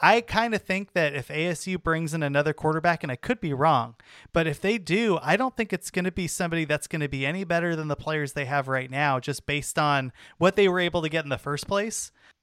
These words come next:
You know, like, Paul Tyson, you know, four-star guy, but from all things that I've read is, like, he's neck and neck with Trenton Burkett, who's, like, ca-, he's great at pajama football, and he's a really smart, everybody talks about his, his I Q. I'm sure he's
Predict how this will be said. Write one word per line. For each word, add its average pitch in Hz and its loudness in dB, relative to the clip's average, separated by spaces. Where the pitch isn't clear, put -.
You 185 -2
know, 143 2
like, 151 2
Paul 196 4
Tyson, 160 -2
you 151 -8
know, 131 0
four-star 156 -2
guy, 151 2
but 139 -4
from 156 -4
all 165 2
things 202 -4
that 139 -2
I've 175 0
read 139 0
is, 123 -6
like, 135 -10
he's 185 -6
neck 160 -2
and 156 -4
neck 160 -2
with 143 -2
Trenton 160 -6
Burkett, 160 0
who's, 151 -2
like, 139 -2
ca-, 165 -6
he's 151 -2
great 190 2
at 180 -4
pajama 175 0
football, 160 4
and 156 -2
he's 143 -4
a 135 -2
really 165 -2
smart, 170 -2
everybody 156 0
talks 175 -2
about 175 0
his, 147 -2
his 143 -6
I 139 0
Q. 180 -6
I'm 165 0
sure 202 -2
he's 160 -6